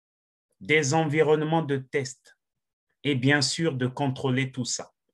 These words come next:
Je répète, le test n'est pas limité à l'exécution du logiciel dans le but d'identifier des défaillances.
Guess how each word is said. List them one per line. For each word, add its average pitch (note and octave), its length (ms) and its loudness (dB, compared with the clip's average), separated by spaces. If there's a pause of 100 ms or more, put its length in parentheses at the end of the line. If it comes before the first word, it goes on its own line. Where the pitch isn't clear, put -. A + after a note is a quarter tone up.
(1400)
Je F#2+ 200 -6
répète, A#2+ 680 -2 (800)
le B2+ 320 -2
test F#3+ 320 2
n'est D3+ 180 -2
pas E3 220 2
limité D3 680 -2
à C3+ 100 0
l'exécution C3+ 800 -4
du D3+ 160 -6
logiciel C#3 760 -4 (680)
dans B2 220 2
le C3+ 160 4
but C#3+ 340 -4
d'identifier C3 800 -2
des B2+ 160 0
défaillances. A#2 960 -4